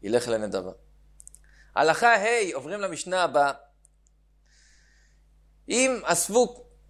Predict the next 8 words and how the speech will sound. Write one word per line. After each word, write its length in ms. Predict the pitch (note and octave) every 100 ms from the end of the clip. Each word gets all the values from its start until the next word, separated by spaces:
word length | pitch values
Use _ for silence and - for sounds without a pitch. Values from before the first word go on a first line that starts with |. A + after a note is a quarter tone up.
| -
פדיון, 300 | D#3+ G3 A3+ -
כסף 300 | A#3+ A#3+ G#3
לפדיון 440 | - F#3+ A#3 B3
שבויים, 440 | - G#3+ B3 B3+ A3
היה 280 | D#3 F3+ F3+
אדם 240 | F#3 F3+
שהיה 180 | - D#3
בשבי, 580 | B2+ A#2+ A#3 A3 A3